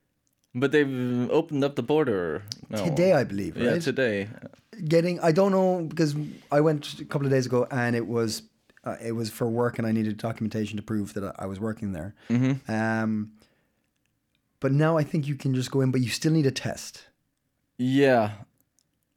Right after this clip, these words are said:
Speaker 1: And I think there is something about you have to, uh, 'cause a lot of Danes are just, yeah, very excited and going to Sweden to live, to, uh, to their houses up in the,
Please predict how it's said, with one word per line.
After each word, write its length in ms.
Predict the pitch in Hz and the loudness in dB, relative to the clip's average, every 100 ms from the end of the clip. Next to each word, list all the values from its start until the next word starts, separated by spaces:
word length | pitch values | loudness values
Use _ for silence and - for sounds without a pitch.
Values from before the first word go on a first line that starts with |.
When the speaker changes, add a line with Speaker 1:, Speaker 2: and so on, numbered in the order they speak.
| _ _ | _ _
Speaker 1:
And 140 | 123 127 | 0 2
I 60 | |
think 460 | 127 - 165 165 - | 0 0 2 2 0
there 180 | 135 127 | 2 4
is 120 | 131 | 2
something 420 | - 143 127 127 | 2 0 2 2
about 420 | 120 117 113 110 95 | 2 4 4 4 2
you 140 | 117 | 0
have 240 | 117 110 | 0 0
to, 640 | 110 123 113 107 107 104 - | -4 -4 -2 0 -2 -2 -2
uh, 680 | 101 98 95 95 87 82 - - | -2 0 0 0 0 -2 -4 -6
'cause 140 | 117 | 0
a 40 | 135 | 4
lot 240 | 135 139 | 6 6
of 100 | 123 | 4
Danes 360 | 110 107 104 101 | 2 0 0 0
are 140 | 98 | -2
just, 380 | 101 92 95 - - - _ - - 104 - _ | 0 -2 -4 -10 -20 -20 _ -20 -14 -12 -12 _
yeah, 220 | - 85 - _ - - - - - | -8 -6 -8 _ -18 -16 -16 -16 -4
very 260 | 117 113 | 0 0
excited 380 | 98 - 82 85 | 0 -2 -2 -2
and 100 | 76 | -4
going 220 | 98 82 76 | -4 -4 -6
to 100 | 85 | -6
Sweden 360 | 101 92 62 | -4 -6 -8
to 180 | - 78 | -8 -8
live, 220 | 85 95 - - | -4 -6 -6 -14
to, 240 | - 67 | -10 -8
uh, 100 | 52 | -8
to 120 | - - | -10 -6
their 200 | 87 87 | -4 -2
houses 520 | 101 90 - 87 - | -2 -2 -4 -6 -6
up 200 | 78 - | -8 -6
in 140 | 90 | -8
the, 240 | 85 95 | -6 -8